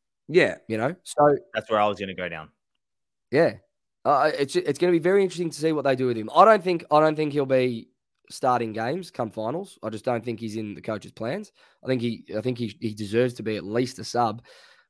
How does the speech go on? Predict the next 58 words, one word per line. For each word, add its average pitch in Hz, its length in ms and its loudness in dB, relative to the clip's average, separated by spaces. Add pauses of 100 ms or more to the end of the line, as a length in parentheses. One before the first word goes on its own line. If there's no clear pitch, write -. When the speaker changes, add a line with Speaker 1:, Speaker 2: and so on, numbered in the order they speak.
Speaker 2:
but 131 300 10
it 127 120 2
wouldn't 175 240 4
surprise 147 580 2
me 123 120 0
to 107 80 -2
see 120 200 0
him 117 100 -2
in 113 80 -2
the 107 80 -4
mix. - 360 -12 (180)
Wouldn't 123 200 -2
surprise 110 340 -2
me 104 80 -4
at 95 60 -6
all 92 200 -8 (180)
with 104 120 -4
what 110 120 -2
he's 98 100 -4
been 101 100 -6
able 95 140 -8
to 90 60 -14
do. 82 180 -10
Speaker 1:
Well, 131 160 2
Speaker 2:
Anyway, 131 200 4 (400)
Speaker 1:
at 120 80 6
Speaker 2:
anyway. 123 200 4
Speaker 1:
least, - 280 -2 (720)
at 127 120 6
least 147 340 0
now 131 220 4
there's 120 220 -2
some, 117 260 -8
there's 113 280 -2
reliability 110 920 2 (300)
around 101 360 -2
him. 82 240 -10 (1300)
Speaker 2:
Oh, - 60 -10
for 139 100 -10
sure. 220 360 0
You 139 100 2
Speaker 1:
Yeah, 113 60 4
Speaker 2:
can 156 80 2
rely 165 200 6
Speaker 1:
so, 202 40 2
Speaker 2:
on 180 60 2
him 135 100 4
in 123 100 2
big 131 120 0
Speaker 1:
so 120 80 6
Speaker 2:
moments 156 360 2
Speaker 1:
you 165 100 0
Speaker 2:
too. 180 60 4
Speaker 1:
can 131 80 0
rely 127 140 6
Speaker 2:
Like, 147 60 6
Speaker 1:
on 147 60 8
Speaker 2:
we've 139 100 4